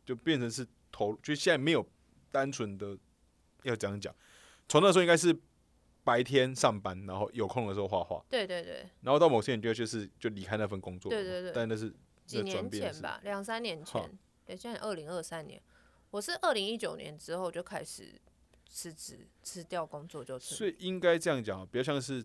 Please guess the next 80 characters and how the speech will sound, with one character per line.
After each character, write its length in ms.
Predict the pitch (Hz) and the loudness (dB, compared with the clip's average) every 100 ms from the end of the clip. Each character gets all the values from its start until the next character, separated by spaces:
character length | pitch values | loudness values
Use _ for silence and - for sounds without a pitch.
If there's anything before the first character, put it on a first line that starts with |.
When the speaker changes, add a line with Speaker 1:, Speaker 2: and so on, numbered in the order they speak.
| - | -4
Speaker 1:
从 280 | - 110 120 | 2 2 2
二 100 | 147 | 0
零 100 | 123 | 0
一 40 | |
九 120 | 120 | -2
年 100 | 98 | -4
开 220 | 95 107 | -4 -6
始， 100 | 107 | -6
就 140 | 92 104 | -6 -8
是 100 | 104 | -10
成 220 | - 101 | -8 -6
为 100 | 101 | -6
一 20 | |
个 140 | 98 92 | -8 -10
自 160 | - 110 | -10 -6
由 180 | 95 92 | -6 -6
工 180 | 98 | -10
作 220 | 98 98 82 | -8 -8 -10
者 80 | - | -8
Speaker 2:
对， 140 | 196 151 | -4 -4
对， 180 | 147 | -6
就 100 | 143 | -12
自 180 | 160 185 | -12 -8
由 60 | 160 | -6
工 80 | 101 | -6
作。 40 | |
Speaker 1:
的 60 | - | -4
身 280 | - 113 113 | -4 -4 -2
份。 160 | 113 85 | -4 -4
Speaker 2:
嗯。 320 | 214 160 165 - | -6 -8 -8 -2
Speaker 1:
那 100 | 190 | 2
你 60 | |
觉 60 | 143 | 2
得 40 | |
成 160 | 127 143 | 2 0
为 60 | 131 | -2
自 180 | - | 0
由 80 | 151 | 0
工 200 | 123 131 | 0 -4
作 100 | 107 | -6
者 0 | |
身 320 | - - 127 | -6 -6 -6
份 220 | 127 123 104 | -4 -6 -6
之 120 | 117 | -8
后， 240 | - 113 98 | -6 -6 -6
创 240 | - 127 | -8 -6
作 120 | 123 | -4
对 140 | 117 110 | -4 -6
你 60 | |
来 100 | 101 | -8
讲， 180 | 101 92 | -10 -12
从 200 | - 104 107 - | -12 -12 -12 0
当 260 | 160 165 | 2 2
时 400 | 175 - 98 92 95 - - - | -2 -4 -4 -8 -10 -16 -20 -20
还 300 | - 135 120 | -2 4 6
受， 540 | 117 - - 185 139 - - - _ _ _ | 4 0 4 8 6 4 -10 -20 _ _ _
还 140 | - | 2
有 140 | 156 123 | 4 4
受 240 | - 156 | 6 6
雇 220 | 135 143 | 6 2
于 120 | 107 107 | -2 -4
人， 140 | 110 - | -6 -8
就 100 | 110 | -2
白 180 | 110 98 | 0 0
天 280 | 117 107 107 | 0 -2 -4
一 160 | 110 | -6
个 100 | 107 | -6
事 180 | 95 117 | -6 -8
情 140 | 98 | -8
在 140 | 90 107 | -4 -4
忙， 180 | 92 95 | -6 -12
当 180 | 107 101 | -10 -8
社 200 | 101 101 | -8 -8
畜， 200 | - 92 | -10 -14
然 100 | 92 | -12
后 140 | 98 101 _ - | -12 -14 _ -8
业 160 | 123 190 | -4 -4
余 140 | 87 | -6
创 280 | - 98 87 | -10 -10 -8
作， 180 | 92 | -12